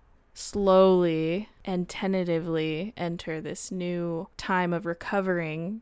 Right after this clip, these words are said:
from the pandemic, I think it's important to say that we all need to be very careful at this point and start cultivating that inner peace so that when you do go out and gamble,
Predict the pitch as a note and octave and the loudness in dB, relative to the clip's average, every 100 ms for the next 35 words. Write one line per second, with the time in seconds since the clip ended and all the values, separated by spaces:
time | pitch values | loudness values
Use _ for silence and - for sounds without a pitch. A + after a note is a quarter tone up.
0 | _ - F3+ E3+ E3 F3 E3 D#3 D3+ D3+ | _ -6 -2 -2 -4 -4 -4 -6 -6 -8
1 | G#3 - _ _ _ _ - G3 F#3+ G#3 | -10 -14 _ _ _ _ -2 0 2 0
2 | G#3+ - - - - _ _ _ _ _ | 0 -6 -18 -20 -20 _ _ _ _ _
3 | A3 G#3 G#3 G3+ - G#3 - G3 - - | -2 2 2 8 8 8 2 -6 -6 -4
4 | F#3+ F3+ F3+ F3+ E3+ - _ _ _ _ | -2 0 0 0 -2 -4 _ _ _ _
5 | _ - G#3 - F#3+ F#3+ F#3+ F#3+ - G3 | _ 0 2 4 4 4 4 0 -2 -2
6 | F#3+ E3+ E3+ E3+ E3 - E3+ - E3+ F3+ | -2 0 2 0 -2 -4 -4 -4 -4 -4
7 | - _ _ - F3+ - F3+ - - G3+ | -8 _ _ -4 -4 -2 -6 -6 -8 -8
8 | - - - _ _ - G3 F#3+ G3+ F#3+ | -8 -12 -18 _ _ -6 -4 0 2 0
9 | - - G#3 - F#3+ F#3 F3+ F3 E3+ E3 | 0 2 2 2 0 0 0 -2 -2 -4
10 | - F3+ F3 E3+ - F3 D#3+ - - - | -2 -2 -2 -4 -4 -4 -4 -6 -10 -12
11 | - - - - F#3+ F#3 F#3+ F#3 F#3 F3+ | -20 -20 -6 0 2 2 2 4 4 2
12 | F#3 F#3+ F3 F3 E3+ E3 - E3 D3+ D#3+ | 4 6 6 4 4 4 2 -2 -4 -2
13 | E3 D#3 C3 F#3+ | -2 -2 0 0